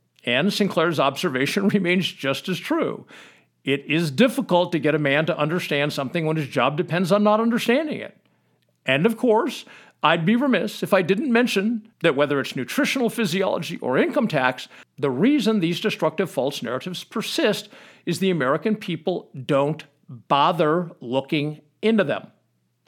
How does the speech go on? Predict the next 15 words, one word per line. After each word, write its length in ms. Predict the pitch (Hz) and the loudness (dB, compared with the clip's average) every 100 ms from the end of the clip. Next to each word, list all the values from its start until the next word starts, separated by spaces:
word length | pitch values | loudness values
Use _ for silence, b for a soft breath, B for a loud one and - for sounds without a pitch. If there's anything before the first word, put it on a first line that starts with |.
| B B B | B B B
Many 160 | 339 302 | 0 4
years 220 | 254 185 | 4 4
ago, 160 | 180 | 2
a 60 | 156 | 2
friend 260 | - 175 - | 2 0 0
shared 220 | 175 147 | 0 0
with 120 | - | 0
me 120 | 151 | -2
a 40 | 127 | -4
quote 440 | - 202 160 147 | -2 2 2 0
he 120 | 190 | -4
felt 220 | - 180 | 0 -2
described 680 | 156 - - 160 156 147 120 - | -2 -6 -2 2 2 2 -4 -6
most 500 | 135 143 139 - - - | 0 0 0 -4 -12 -14
people. 680 | - 160 - - 50 - | -6 -6 -4 -6 -6 -10